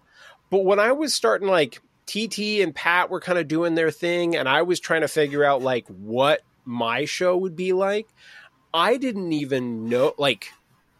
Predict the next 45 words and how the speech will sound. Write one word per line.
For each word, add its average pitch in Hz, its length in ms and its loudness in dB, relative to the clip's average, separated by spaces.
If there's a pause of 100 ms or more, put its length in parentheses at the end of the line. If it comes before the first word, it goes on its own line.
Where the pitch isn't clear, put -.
(180)
like, 135 380 0 (560)
I 151 60 4
was 160 140 2
trying 196 300 0
to 190 40 -2
even 156 160 -2
think 180 400 -4
of 175 100 -2
someone 131 420 0
who 123 160 -4
would 127 200 -2
be 151 160 0
a 151 80 0
good 117 280 -6
co-host. 135 380 2
And 131 60 -2
I - 0 -
was 131 100 -2
like, 147 140 2
"Maybe 214 300 0
I 285 80 2
just 220 200 -8
dive 170 320 2
fully 170 440 -2
into 143 160 -4
the 131 180 -6
interview 123 460 -4
thing." - 340 -14 (400)
'Cause 156 140 0
it's 156 100 -4
always 190 260 4
a 190 60 -2
little 180 240 4
weird 147 340 0
when 139 140 -2
you 131 100 -2
do 135 220 -2
interviews 135 640 0
and 123 100 -4
you've 110 140 -6
got 143 220 2
a, 135 80 2
like, 123 160 -2
a 113 60 -6
co-host 131 800 0